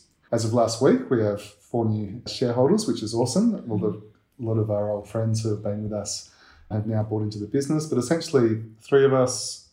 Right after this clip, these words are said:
uh, myself, Wes Barrett and Mark Stazelski, took over another practice and transformed it.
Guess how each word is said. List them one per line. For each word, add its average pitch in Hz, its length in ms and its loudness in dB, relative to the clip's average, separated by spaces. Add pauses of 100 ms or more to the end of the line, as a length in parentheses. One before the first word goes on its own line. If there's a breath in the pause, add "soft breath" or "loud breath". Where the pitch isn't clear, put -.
uh, 107 200 -4
myself, 123 640 2
Wes 113 180 -2
Barrett 107 400 -4
and 104 100 -8
Mark 104 180 -8
Stazelski, 104 760 -6 (840 soft breath)
took - 220 -2
over 139 260 6
another 107 220 2
practice - 680 -6
and 101 200 -2
transformed 95 600 -8
it. - 140 -16